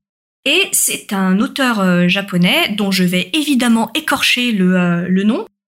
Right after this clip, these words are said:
qui s'appelle Keigo Ishigano et, euh, qui est un auteur de polar qui est, euh, primé, euh, pas que de mémoire, mais qui a été, euh, primé. Et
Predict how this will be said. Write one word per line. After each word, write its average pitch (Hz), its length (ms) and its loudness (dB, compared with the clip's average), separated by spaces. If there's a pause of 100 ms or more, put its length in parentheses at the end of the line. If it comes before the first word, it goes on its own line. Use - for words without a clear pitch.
qui - 120 -6
s'appelle 320 480 -2
Keigo 285 580 2 (220)
Ishigano 226 760 0 (380)
et, 269 320 -2
euh, 208 160 -2
qui 208 140 -4
est - 100 -6
un 208 100 0
auteur 220 280 -2
de 190 220 0
polar 208 440 -2
qui 190 280 -6
est, 185 60 0
euh, 175 120 0
primé, 190 600 -4
euh, 180 120 0
pas 220 240 -6
que 214 340 -4
de 185 120 0
mémoire, 202 400 2
mais 185 240 2
qui 185 180 -8
a 180 40 2
été, 208 340 -2
euh, 180 160 0
primé. 202 540 -4
Et 233 100 0